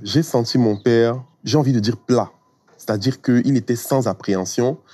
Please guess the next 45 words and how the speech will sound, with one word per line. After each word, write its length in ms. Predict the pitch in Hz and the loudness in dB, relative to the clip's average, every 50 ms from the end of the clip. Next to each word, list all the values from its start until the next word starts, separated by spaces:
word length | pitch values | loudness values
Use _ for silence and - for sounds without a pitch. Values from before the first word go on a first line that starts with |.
| - _ _ - | -20 _ _ -2
Une 100 | 170 170 | 0 0
fois 160 | - 190 170 | 2 2 0
qu'il 180 | - - 170 156 | 0 0 0 2
a 80 | 147 | 2
donné 240 | 123 113 120 127 139 | 2 2 2 2 2
son 140 | 135 123 107 | 2 2 0
avis 220 | 104 107 107 139 | 0 2 2 0
et 40 | 123 | 0
qu'il 160 | - - 131 | 2 0 0
était 160 | 117 - 120 110 | 0 0 0 -2
clairement 360 | - - 110 104 113 127 123 | 0 0 0 2 2 2 2
établi 460 | 107 - 92 87 82 85 95 101 101 | 2 0 -2 -2 0 -2 -2 -2 -2
que 120 | - 101 | -2 -2
ça 240 | 98 - - - 92 | -4 -2 -2 -2 -2
ne 80 | 87 90 | -2 -2
m'intéressait 480 | 87 82 - - 80 85 - - 95 | -4 -4 -4 -6 -8 -6 -6 -6 -6
pas, 280 | - - 92 104 - - _ _ _ _ _ _ _ _ _ - | -4 -2 -4 -4 -6 -8 _ _ _ _ _ _ _ _ _ -12
il 60 | 104 | -10
s'est 160 | 104 - 107 | -4 -4 -2
dit, 220 | 92 90 95 92 78 - - - | -2 -2 -4 -8 -8 -8 -4 -2
bon, 320 | 98 95 101 113 127 131 - _ _ - | 0 0 0 0 -2 -6 -10 _ _ -8
je, 140 | - 101 95 90 87 95 | -4 -4 -2 -2 -2 -4
je 120 | - 92 101 | -2 -2 0
regarde 300 | 107 104 120 123 120 - | 2 2 2 2 2 0
faire. 280 | - - 101 85 76 - _ _ _ - | -2 -2 -2 -2 -2 -6 _ _ _ -4
Donc, 240 | 82 92 98 95 95 _ _ _ _ _ _ - | -2 -2 -2 -2 -4 _ _ _ _ _ _ -14
j'y 260 | - 98 95 120 117 | -10 -4 -2 -2 0
vais. 280 | 95 101 104 123 175 - _ _ - - - - - - - - - - - _ _ _ | 0 0 0 0 -2 -6 _ _ -20 -20 -20 -20 -18 -18 -18 -18 -18 -20 -20 _ _ _
Jusque-là, 420 | - - 120 143 - - 117 117 117 | -8 -6 -6 -4 0 2 2 4 4
mon 160 | 120 110 104 | 4 2 0
père 360 | 101 - 127 123 120 123 120 - _ - - - - | 0 2 4 4 4 4 2 -2 _ -20 -20 -12 -10
il 80 | 120 120 | -8 -4
continuait 440 | - 113 104 - - 110 113 117 110 | -2 -2 -2 -2 0 2 2 2 2
de 140 | 101 95 | 0 -2
payer 240 | 92 - - 110 113 | -2 0 0 2 2
la 100 | 113 107 | 2 0
scolarité 560 | - - - 98 90 87 85 82 - 131 127 | -2 -2 -2 -2 -2 -4 -6 -4 0 2 2
et 60 | 110 98 | 2 2
tout 200 | - - 120 117 | 0 -4 -6 -4
pour 160 | - 104 92 | -6 -8 -8
voir 380 | 87 95 101 104 104 104 101 | -4 0 0 2 2 2 2
à, 260 | 98 87 82 82 78 78 - - | 2 0 0 0 -2 -4 -6 -6
à 40 | 90 | -4
nos 120 | 98 101 | -4 -4
besoins. 440 | 90 80 87 80 92 117 127 - | -4 -4 -6 -2 0 0 0 0